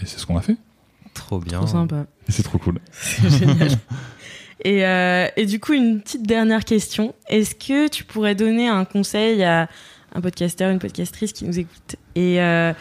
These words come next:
Speaker 3: pour communiquer, en fait, avec, euh, ton audience, toi qui communiques via Instagram, mais aussi via ton podcast,
Speaker 1: Ouais.
Speaker 3: euh, c'est quoi la clé, euh, de la communication avec ton audience ?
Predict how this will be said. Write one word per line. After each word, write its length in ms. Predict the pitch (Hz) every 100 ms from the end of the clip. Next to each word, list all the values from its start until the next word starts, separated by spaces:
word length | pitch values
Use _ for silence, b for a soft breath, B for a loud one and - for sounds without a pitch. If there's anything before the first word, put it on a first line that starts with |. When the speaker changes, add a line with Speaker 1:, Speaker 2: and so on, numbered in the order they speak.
| B B
Speaker 3:
pour 260 | - - -
communiquer, 580 | 269 254 254 247 254
en 100 | 247
fait, 160 | 226 220
avec, 320 | 196 175 175
euh, 400 | 180 175 170 170
ton 200 | 170 -
audience, 300 | 175 175 220
toi 100 | 196
qui 120 | 180 -
communiques 360 | 175 175 185
via 160 | 170 165
Instagram, 420 | 175 180 185 214
mais 100 | 190
aussi 220 | 165 -
via 140 | 214 190
ton 140 | 180
podcast, 540 | 165 170 - 285 - -
Speaker 1:
Ouais. 140 | 101 - B B -
Speaker 3:
euh, 220 | 180 175
c'est 160 | 175 196
quoi 140 | 208 233
la 100 | 175
clé, 340 | - 233 233 - b b b -
euh, 200 | 170 170
de 300 | 160 170 165
la 100 | 170 170
communication 640 | 185 180 180 180 165 190
avec 200 | 175 160
ton 140 | - 165
audience ? 380 | 156 151 156